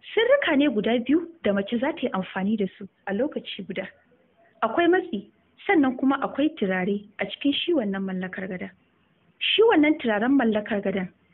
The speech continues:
za ki fesa shi ne a kan gadon da kika tabbatar da cewa za ku yi kwanciyar aure da ke da mai gidanki a kan shi. Bayan kin fesa turaren a kan zanin gadon da kuma filon da za ku kwanta, sai ki ɗauki wannan matsin shi kuma ki yi matsi da shi.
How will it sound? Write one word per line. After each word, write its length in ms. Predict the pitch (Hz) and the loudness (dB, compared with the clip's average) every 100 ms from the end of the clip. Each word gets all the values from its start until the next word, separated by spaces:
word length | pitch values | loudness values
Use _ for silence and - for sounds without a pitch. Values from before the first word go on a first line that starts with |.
| _ - 185 | _ -8 -2
za 100 | 349 | -2
ki 160 | 359 247 | -4 -6
fesa 320 | - 349 - 226 | -4 -4 -2 -4
shi 180 | - | 0
ne 140 | 233 220 | 0 -2
a 60 | - | -6
kan 240 | - 302 | -6 -2
gadon 240 | 247 226 220 | 0 -2 -4
da 80 | 202 | -6
kika 240 | - - - | -10 -12 -10
tabbatar 480 | 247 - 247 247 240 _ _ _ | -8 -8 -8 -10 -12 _ _ _
da 60 | 196 | -8
cewa 360 | - 226 208 196 | -4 -2 -2 -4
za 120 | 240 | -6
ku 100 | 269 202 | -6 -10
yi 20 | |
kwanciyar 480 | - 196 - 233 233 | -4 -6 -4 -8 -4
aure 320 | 233 226 226 - - | -4 -4 -6 -10 -6
da 60 | 403 | -6
ke 240 | - 294 | -4 -4
da 80 | 247 | -2
mai 120 | 190 | -2
gidanki 340 | 180 190 196 - | -4 -8 -10 -12
a 60 | - | -14
kan 200 | 196 185 | -14 -16
shi. 220 | - - _ _ _ _ _ _ _ _ - | -18 -20 _ _ _ _ _ _ _ _ -6
Bayan 380 | 190 311 381 370 | 0 2 4 4
kin 200 | 370 370 | 4 4
fesa 240 | 403 - | 4 0
turaren 360 | - 220 214 247 | -2 0 0 -2
a 80 | 214 | -4
kan 220 | 190 277 | -2 0
zanin 280 | 208 277 214 | 4 4 4
gadon 280 | 185 190 190 - _ | 2 0 -2 -6 _
da 80 | 196 | -4
kuma 220 | 190 262 | 4 4
filon 280 | 254 359 285 | 4 2 2
da 80 | 196 | 2
za 140 | 196 | -2
ku 120 | 202 | -6
kwanta, 340 | - 202 202 - - _ _ _ _ _ - | -8 -8 -8 -10 -20 _ _ _ _ _ 0
sai 100 | 440 453 | 2 2
ki 80 | - | 0
ɗauki 220 | 214 269 | 0 2
wannan 300 | 262 185 220 233 | 2 2 2 2
matsin 360 | 254 277 294 - - | 2 -2 -8 -10 -10
shi 260 | - - | -4 -2
kuma 260 | 285 285 320 | 2 4 4
ki 180 | 320 202 | 0 -4
yi 60 | |
matsi 280 | 233 247 - | -4 -4 -8
da 80 | 180 | -12
shi. 280 | 190 - | -10 -12